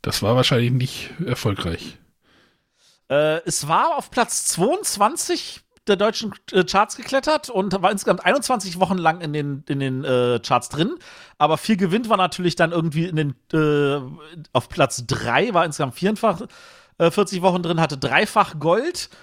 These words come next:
Speaker 2: Und dann die Nachfolgeplatte hatte sogar, äh, hatte einfach Gold, war bis auf Platz vierzehn, die vierte Dimension.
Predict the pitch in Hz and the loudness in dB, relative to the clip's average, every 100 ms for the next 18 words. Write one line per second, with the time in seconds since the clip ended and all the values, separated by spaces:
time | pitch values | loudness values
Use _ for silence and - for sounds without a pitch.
0 | - - _ - 160 151 170 170 156 147 | -20 -20 _ 0 0 2 2 2 -4 -4
1 | 160 - 165 190 247 196 190 202 - 196 | -2 2 2 2 2 2 2 2 2 2
2 | 170 160 147 156 151 170 151 143 143 139 | 2 0 -2 2 2 4 4 4 2 0
3 | 151 139 160 170 - 190 - 180 180 - | -2 -4 0 0 2 0 2 0 2 0
4 | 180 151 160 139 147 - - 170 - 165 | -2 -2 -4 -2 -4 -4 -2 -2 -2 -4
5 | 143 143 160 143 139 120 107 104 101 92 | -4 -4 -6 -6 -4 -2 -4 -4 -4 -6